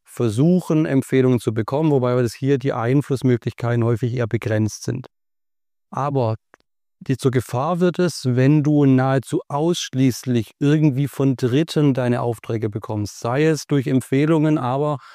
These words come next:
kann genauso gut sein als Subunternehmer, wenn du da Aufträge annimmst, die du eben alle n-, wo du selber das Ganze nicht steuern kannst, in eine Abhängigkeit gerätst. Denn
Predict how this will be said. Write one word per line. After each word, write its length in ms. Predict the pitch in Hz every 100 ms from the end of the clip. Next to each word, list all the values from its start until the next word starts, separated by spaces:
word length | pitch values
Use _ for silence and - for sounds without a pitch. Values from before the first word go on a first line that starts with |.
| - -
kann 180 | - 131
genauso 340 | 127 131 135
gut 160 | 139 131
sein 340 | - 127 127
als 400 | - 123 127 - - _ _ _
Subunternehmer, 760 | - - 180 147 131 127 131 135
wenn 100 | 127
du 60 |
da 160 | 120 131
Aufträge 540 | 135 120 - 120 113
annimmst, 460 | 117 123 135 139 -
die 100 | 135
du 100 | 135
eben 200 | 147 135
alle 240 | 131 139
n-, 180 | 143 143 - _
wo 120 | 135
du 100 | 135 147
selber 540 | - 113 127 156 147 135
das 140 | 139
Ganze 300 | 135 135 120
nicht 200 | 131 120
steuern 300 | - 131 139
kannst, 280 | 139 131 -
in 80 | 127
eine 220 | 123 127
Abhängigkeit 600 | 117 120 113 - 117 110
gerätst. 600 | 117 110 107 101 - _ _ _ _ - - _ _ _
Denn 380 | 135 135 170 190